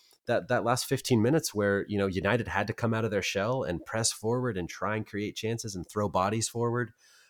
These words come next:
Um, I really appreciated the way Arteta handled that. You know, he put on Mustafi, he put on Eddie Nketiah, he put on Ainsley Maitland-Niles,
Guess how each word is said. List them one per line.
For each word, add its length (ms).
Um, 320
I 100
really 300
appreciated 640
the 80
way 400
Arteta 520
handled 400
that. 200
You 120
know, 120
he 160
put 280
on 280
Mustafi, 520
he 200
put 240
on 240
Eddie 280
Nketiah, 380
he 140
put 180
on 160
Ainsley 380
Maitland-Niles, 760